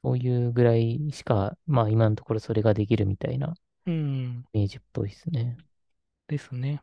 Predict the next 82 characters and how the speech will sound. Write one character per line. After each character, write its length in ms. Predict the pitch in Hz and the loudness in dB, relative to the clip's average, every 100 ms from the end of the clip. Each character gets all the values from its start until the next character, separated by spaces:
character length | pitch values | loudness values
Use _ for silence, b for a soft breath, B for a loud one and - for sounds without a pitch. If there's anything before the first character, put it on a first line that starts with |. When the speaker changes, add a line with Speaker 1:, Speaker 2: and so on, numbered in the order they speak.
| - | -6
Speaker 2:
ま 100 | 135 | -2
あ、 20 | |
画 160 | 123 123 | 0 4
像 220 | 147 147 | 4 4
か 140 | 165 | 6
ら 80 | 170 | 6
や 60 | 165 | 6
っ 20 | |
ぱ 100 | - | 2
次 300 | - 143 151 | -2 2 4
の 100 | 127 | 4
フ 140 | - | 2
レ 180 | 123 123 | 2 4
ー 20 | |
ム 200 | 123 147 | 2 2
を 80 | 175 | 2
予 100 | 135 | 2
測 220 | - 131 - | 0 -4 -6
す 180 | - | 0
る 120 | 151 165 | 4 6
み 140 | 151 | 4
た 160 | 131 120 | 2 0
い 40 | |
な 220 | 117 127 - | 0 -4 -4
も 100 | 131 | 0
の 120 | 127 | 0
し 100 | - | -2
か 180 | - 170 | 0 2
で 140 | 135 | 2
き 120 | - | 0
な 140 | 123 120 | -2 -4
く 140 | - | -8
て、 260 | - 135 - | -14 -14 -10
は 100 | 131 | -8
い。 160 | 110 120 117 | -8 -4 -2
Speaker 1:
う 80 | |
ん。 40 | 110 | -2
Speaker 2:
っ 40 | 117 120 _ _ _ | -4 -14 _ _ _
て 100 | - | -6
い 80 | 143 | -4
う 40 | 165 | -2
の 140 | 135 | -2
が 240 | 143 160 143 | 0 2 0
ま 200 | 131 120 | -2 -2
だ 80 | |
現 380 | 110 113 110 110 | -2 -2 0 -2
状 440 | - 110 107 107 - | 0 0 0 -4 -10
っ 40 | _ _ - | _ _ -6
ぽ 120 | 107 | -4
い 140 | 107 | -6
で 120 | 135 - | -10 -10
す 180 | - | -4
ね。 220 | 139 160 156 | 2 2 2
こ 120 | - | -2
こ 100 | 117 | -2
ら 60 | 107 | 0
辺 220 | 110 110 | -2 -2
の、 180 | 110 - - - - | -4 -8 -16 -20 -10
あ 80 | 113 | -8
の、 120 | 110 | -2
動 180 | 107 104 | -2 -2
画 120 | 104 | -2
生 180 | - 107 | 0 0
成 260 | - 113 | 0 -6
は。 160 | 113 127 - - _ _ _ 120 | -6 -8 -14 -20 _ _ _ -2
Speaker 1:
は 80 | |
い、 120 | 107 - | -2 -2
は 80 | 127 | -6
い。 100 | 127 - - | -6 -8 -4
Speaker 2:
ま 100 | 139 | 0
あ、 20 | |
け 140 | 160 | 0
ど 120 | 123 | 2
な 100 | 139 | 0
ん 40 | 143 | 2
か 80 | 123 | 4
や 120 | 135 | 6
る 100 | 151 | 4
人 180 | - 190 | 6 6
が 100 | 123 | 6
や 140 | 120 | 4
る、 800 | 131 143 139 139 139 139 151 | 4 4 6 6 4 2 0